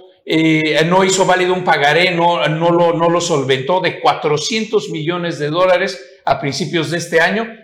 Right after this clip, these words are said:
Se le suman estos sesenta y tres millones de dólares y, pues, obviamente los acreedores están diciendo, "No,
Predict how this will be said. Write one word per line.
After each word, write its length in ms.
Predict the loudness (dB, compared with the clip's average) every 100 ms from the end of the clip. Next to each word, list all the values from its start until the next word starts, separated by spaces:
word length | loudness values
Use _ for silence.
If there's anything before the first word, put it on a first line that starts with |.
| -14
Se 160 | -4
le 140 | -2 0
suman 340 | 2 2 2
estos 240 | -2 -4
sesenta 380 | -6 -6 -6 -4
y 80 | -6
tres 220 | -6 -6
millones 340 | -6 -4 -6 -6
de 80 |
dólares 580 | -2 0 0 -2 -4 -10 -20 _ _ _
y, 340 | 0 0 0
pues, 240 | -2 -2 0
obviamente 400 | 2 2 0 -2
los 160 | -4
acreedores 300 | -4 -2 -2
están 160 | -2 -6
diciendo, 420 | -6 -8 -8 -8
"No, 560 | -6 -6 -6 -10 -20